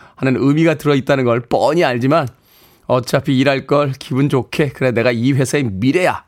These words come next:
<laughs> 생각하면서 일해보려고요 하셨습니다. 회사의 미래입니까? 팔칠육삼님. 생각이 좀 다른데요. 저는 회사가 우리의 미래가 되어줘야죠. 왜 우리가 회사의 미래가 <laughs> 됩니까?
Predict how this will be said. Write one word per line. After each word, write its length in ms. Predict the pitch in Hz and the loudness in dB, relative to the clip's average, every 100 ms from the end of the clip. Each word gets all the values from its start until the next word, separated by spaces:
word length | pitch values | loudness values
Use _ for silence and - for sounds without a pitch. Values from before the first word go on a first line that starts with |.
| - | -18
<laughs> 280 | - 135 - _ - - - | -8 -8 -8 _ -20 -20 -12
생각하면서 720 | - 139 127 - 131 113 127 | -4 -2 -2 -2 -2 0 0
일해보려고요 920 | 120 135 123 131 113 98 107 107 95 90 | 0 0 0 0 0 -2 -2 -2 -4 -6
하셨습니다. 480 | 110 104 101 92 92 _ - - - - - | -8 -8 -10 -10 -12 _ -20 -20 -20 -8 -2
회사의 240 | 143 147 | 2 2
미래입니까? 520 | 139 151 147 135 156 165 | 2 2 2 2 0 0
팔칠육삼님. 960 | - 151 156 143 123 151 131 147 175 - - - - - - - - | -4 -2 0 0 0 0 2 2 -2 -8 -20 -20 -20 -18 -18 -18 -20
생각이 280 | - 135 135 | -6 -2 0
좀 100 | 139 | 0
다른데요. 460 | 151 - 143 123 139 | 0 0 0 2 2
저는 300 | 139 127 151 - | 2 0 -2 -2
회사가 360 | 185 180 180 | 0 2 2
우리의 280 | 170 139 160 | 2 2 0
미래가 420 | 120 127 156 151 | 0 0 2 2
되어줘야죠. 600 | 143 139 135 135 104 123 123 | 0 0 2 0 0 0 2
왜 160 | 123 | 2
우리가 340 | 139 120 143 143 - | 2 2 2 0 0
회사의 320 | 190 180 180 | -2 2 0
미래가 260 | 131 131 127 | 2 0 0
<laughs> 240 | - - | -4 -4
됩니까? 500 | - 123 - - 123 | -2 -2 -2 -4 -4